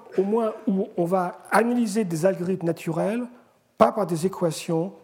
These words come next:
mais avec d'autres algorithmes. Alors, bien sûr, il y aura des équations, il y aura des mathématiques, hein, c'est pas un re-, un rejet de ça. Mais l'outil essentiel d'attaque, le, l'instrument d'attaque, ce sera les algorithmes, d'accord ? Donc, en ce sens, euh, le langage des algorithmes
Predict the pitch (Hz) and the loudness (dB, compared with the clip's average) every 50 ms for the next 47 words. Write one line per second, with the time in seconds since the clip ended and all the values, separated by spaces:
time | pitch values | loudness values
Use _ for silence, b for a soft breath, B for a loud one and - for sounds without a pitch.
0 | - - 156 160 175 180 185 196 - - 156 139 170 156 135 131 180 185 185 - | -8 -2 0 0 2 2 0 -2 -2 -4 -2 -2 -2 -2 -2 -2 -2 -2 -2 -4
1 | 160 139 127 147 139 127 143 131 120 120 - 117 110 - - 175 185 196 240 240 | -10 -8 -6 -8 -8 -6 -8 -8 -10 -10 -14 -14 -6 0 0 2 2 2 0 -2
2 | - 247 185 208 208 190 202 233 190 185 156 160 156 - 175 170 165 - 208 202 | -2 0 2 2 0 0 0 -2 -2 -2 -4 -4 -4 -4 -4 -4 -4 -2 -2 -2
3 | 180 156 147 147 135 143 139 135 - - 139 156 156 - 208 196 - - 147 139 | -2 -2 -4 -6 -8 -8 -8 -10 -8 -8 -8 -8 -6 -6 -6 -8 -6 -8 -10 -10
4 | 123 104 127 120 - 139 131 127 117 117 120 117 120 135 _ - - 143 170 - | -10 -12 -14 -12 -12 -10 -10 -10 -12 -14 -16 -16 -18 -20 _ -12 -12 -10 -10 -12
5 | - - 143 123 127 127 117 - 123 - - 165 143 - B B B B B B | -12 -16 -14 -14 -14 -14 -14 -16 -18 -16 -14 -14 -14 -14 B B B B B B
6 | 156 151 185 233 233 - 240 208 196 - 190 185 - - - 190 170 147 139 - | -2 0 0 0 0 0 0 0 0 -2 -6 -8 -6 -4 -2 -2 -2 -4 -8 -12
7 | _ - - 156 - - 202 185 160 - - 170 - 165 147 143 135 135 151 151 | _ -8 -8 -6 -4 -2 -2 -2 -4 -6 -8 -10 -8 -8 -8 -8 -8 -6 -4 -4
8 | 170 180 170 - - 160 160 151 143 156 147 - 190 185 185 - 143 120 - - | -4 -4 -4 -6 -6 -4 -4 -4 -4 -4 -4 -4 -6 -6 -6 -8 -16 -12 -8 -6
9 | 175 180 160 B B B B B 151 170 170 156 165 156 143 143 127 131 120 110 | -6 -6 -6 B B B B B -2 -2 0 -2 -2 -4 -4 -6 -8 -8 -10 -12
10 | - 139 139 139 - 202 233 233 B B B B B B B 165 - - 233 208 | -12 -14 -12 -10 -8 -8 -8 -8 B B B B B B B -2 0 0 -2 0
11 | - 220 202 - - 262 254 247 214 - - 147 B B B B B B - 160 | 0 -2 -2 -2 0 -2 -2 -2 -4 -6 -10 -14 B B B B B B -4 -2
12 | 156 170 180 196 214 214 220 220 208 - 165 147 190 185 170 175 160 190 202 185 | 0 2 2 2 2 0 0 -2 -2 -2 -2 0 0 0 0 0 -2 -2 -2 -2
13 | - | -4